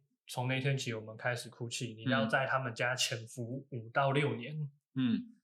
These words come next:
Speaker 1: 这我，我，这个是我们后面可以再聊，
Speaker 2: 嗯。
Speaker 1: 但我觉得这件事情真的是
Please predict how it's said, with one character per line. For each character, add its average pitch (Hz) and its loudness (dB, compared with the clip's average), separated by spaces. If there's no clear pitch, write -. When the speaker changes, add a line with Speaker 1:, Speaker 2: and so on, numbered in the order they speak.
Speaker 1:
这 170 -2
我， 113 0
我， 113 -10
这 143 -8
个 120 -4
是 123 -4
我 120 -10
们 113 -12
后 131 0
面 120 2
可 123 0
以 110 0
再 113 4
聊， - -6
Speaker 2:
嗯。 - -8
Speaker 1:
但 123 2
我 110 -2
觉 113 -2
得 113 -2
这 120 -4
件 127 0
事 123 -4
情 117 -4
真 120 0
的 127 4
是 123 2